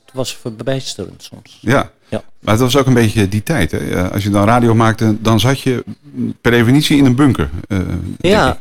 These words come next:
Speaker 2: ik. <laughs>
Speaker 1: nou ja, het was een prachtige ruimte, daar kan ik niks van zeggen. In een heerlijk gebouw. Maar ja, zonder buitenlicht en met T L-verlichting, dus ga maar na. Dat was geen sfeervolle bijeenkomst.
Speaker 2: Nee. Ehm, ik, ik heb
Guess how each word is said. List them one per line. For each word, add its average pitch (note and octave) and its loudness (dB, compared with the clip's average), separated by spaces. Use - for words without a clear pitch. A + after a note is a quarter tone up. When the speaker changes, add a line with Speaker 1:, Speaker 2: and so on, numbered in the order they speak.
Speaker 2:
ik. A2+ 0
<laughs> - -
Speaker 1:
nou E3+ 4
ja, F#3+ 2
het F3+ -4
was D#3+ -2
een D#3 -6
prachtige E3 -2
ruimte, F#3 -4
daar D3 -4
kan D#3+ -4
ik C#3 -4
niks D3+ -4
van A#2+ -4
zeggen. C#3 -2
In C3 0
een C3 -2
heerlijk D3+ -2
gebouw. B2 -2
Maar C#3+ 0
ja, C3 2
zonder D3 0
buitenlicht B2+ 0
en B2+ 0
met D#3 0
T - -8
L-verlichting, A#2+ 0
dus A#2 -4
ga A#2 -2
maar G#2+ -2
na. B2+ -4
Dat F2+ -6
was G2+ -8
geen G#2+ -8
sfeervolle A#2 -6
bijeenkomst. B2+ -10
Speaker 2:
Nee. A#2 -2
Ehm, D3 4
ik, - -12
ik C#3 -10
heb D3 -2